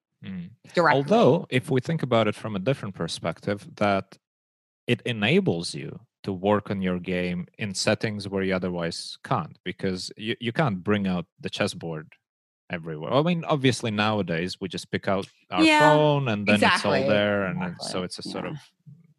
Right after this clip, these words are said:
Speaker 1: not really important. But back in the day, I guess the people who were able to just see a position and play the position over and over again in their head, they had an advantage because all of a sudden,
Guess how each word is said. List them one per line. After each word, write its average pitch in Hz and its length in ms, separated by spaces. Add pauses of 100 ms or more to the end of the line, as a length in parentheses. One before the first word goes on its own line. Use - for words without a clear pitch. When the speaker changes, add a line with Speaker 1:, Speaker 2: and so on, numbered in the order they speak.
(120)
Speaker 1:
not 95 320
really 92 160
important. 95 380
But 95 160
back 131 200
in 117 100
the 110 40
day, 107 300
I 90 40
guess 113 280
the - 100
people 131 380 (100)
who 98 300 (340)
were 123 220
able 101 460
to - 180
just 87 340
see - 160
a 123 60
position 98 560
and 87 200
play 120 200
the 107 80
position 92 500
over 90 260
and 87 100
over 87 220
again 85 220
in 82 120
their 82 140
head, 120 380 (880)
they 131 100
had 143 180
an 110 120
advantage 92 480
because 95 280
all 104 160
of 92 80
a - 40
sudden, 131 560